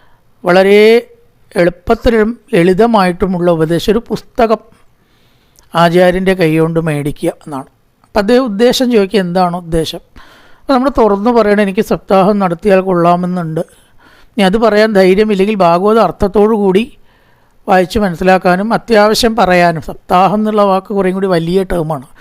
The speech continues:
ഞാനത് ഉപയോഗിക്കാൻ പേടിച്ചിരുന്നു. അർത്ഥത്തോട് കൂടിയിട്ട് ചില ഭാഗങ്ങളൊക്കെ പറയാനും വായിക്കാനും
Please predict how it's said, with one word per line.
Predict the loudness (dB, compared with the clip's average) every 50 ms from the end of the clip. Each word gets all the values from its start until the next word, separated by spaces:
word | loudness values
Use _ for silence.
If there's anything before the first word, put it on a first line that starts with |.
| -20 -20 _ -8
ഞാനത് | -6 -6 -4 -4
ഉപയോഗിക്കാൻ | -4 -6 -4 -4 -4 -4 -4 -4 -6 -4 -2 -2
പേടിച്ചിരുന്നു. | -2 -2 -2 -4 -6 -6 -8 -8 -8 -10 -14 -18 _ _ _ -20 -20 -20 -20 -20 -20 -20 -20 -20 -20 -16 -4 -2
അർത്ഥത്തോട് | -2 -2 0 0 -2 -2 0 2 0 0 2 0
കൂടിയിട്ട് | 0 0 0 0 0 0 0 -2 -2 -4 -2
ചില | -2 0 0 2 2
ഭാഗങ്ങളൊക്കെ | 2 2 2 2 2 0 0 0 0 0 0 0
പറയാനും | -2 0 0 2 2 2 2 0 0 -2
വായിക്കാനും | -2 -2 -2 -2 -2 -2 -4 -2 -2 -4 -8